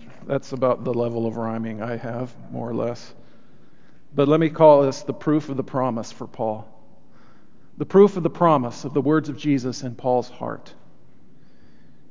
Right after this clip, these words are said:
It didn't come with the protection of God, surviving a shipwreck, surviving a sh-, a snake bite. It didn't come with the power of God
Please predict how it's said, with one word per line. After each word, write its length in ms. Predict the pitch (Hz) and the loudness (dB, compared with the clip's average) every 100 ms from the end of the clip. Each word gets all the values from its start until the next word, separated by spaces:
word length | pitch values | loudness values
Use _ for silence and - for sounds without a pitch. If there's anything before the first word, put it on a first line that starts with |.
| - | -2
It 140 | 147 | 2
didn't 220 | 170 165 156 | 4 4 2
come 480 | 165 156 151 151 - - - - - - | 2 2 2 -2 -8 -14 -16 -16 -16 -8
with 140 | - - | -4 -2
the 80 | 139 | -4
protection 580 | - - 151 - 135 | -6 0 0 0 -6
of 140 | 120 113 | -8 -6
God, 260 | 120 110 - - - - - - - - - - - | -6 -6 -8 -14 -16 -16 -16 -16 -16 -16 -16 -16 -8
surviving 500 | - 143 139 135 131 | 0 4 6 4 0
a 40 | |
shipwreck, 640 | - 127 - 127 120 - | -2 -4 -2 -4 -4 -10
surviving 560 | - 139 143 143 139 135 | -4 2 6 6 4 -2
a 40 | |
sh-, 220 | 127 - - | -6 -10 -6
a 140 | 135 131 | -4 -4
snake 380 | - 139 123 | -2 -2 -2
bite. 240 | - 123 - - - - - - - - - - - - | -4 -6 -8 -14 -16 -16 -16 -16 -16 -16 -16 -16 -16 -10
It 60 | 143 | 2
didn't 200 | 170 156 | 4 4
come 240 | 165 151 | 4 4
with 140 | 143 - | 2 -2
the 80 | - | -2
power 420 | - 156 135 123 | 4 6 6 2
of 140 | 117 | -2
God 340 | 123 110 110 | -4 -4 -6